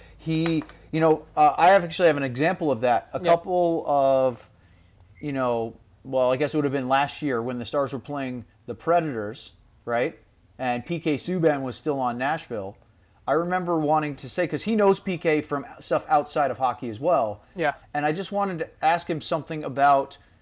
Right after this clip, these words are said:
Speaker 1: P K because he's such a personality and he talks a lot on the ice.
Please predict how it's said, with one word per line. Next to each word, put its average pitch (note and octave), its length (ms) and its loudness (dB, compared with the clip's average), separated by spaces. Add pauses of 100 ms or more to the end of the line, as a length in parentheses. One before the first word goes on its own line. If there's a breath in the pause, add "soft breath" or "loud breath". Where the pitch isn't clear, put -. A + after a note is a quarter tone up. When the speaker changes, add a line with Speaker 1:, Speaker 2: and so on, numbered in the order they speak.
(460 soft breath)
Speaker 1:
P F3+ 180 -6
K E3+ 220 2
because C#3+ 320 -4
he's C#3 140 -6
such A3 320 -2
a G3 80 0
personality D#3 800 -2
and C#3 140 -2
he C#3 80 -4
talks F3 400 -2
a E3 40 0
lot B2+ 220 2
on A#2 140 -2
the A2+ 160 -4
ice. - 380 -10